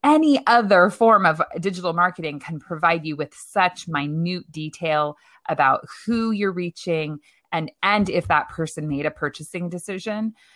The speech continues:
we can't provide advertisers with much more information beyond, "This podcast got ten thousand downloads. So your ad was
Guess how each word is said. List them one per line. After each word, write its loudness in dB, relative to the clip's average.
we 0
can't -4
provide 2
advertisers -2
with -2
much 0
more 0
information -4
beyond, 2
"This 0
podcast -2
got 4
ten -6
thousand 0
downloads. 2
So 2
your 0
ad 2
was 0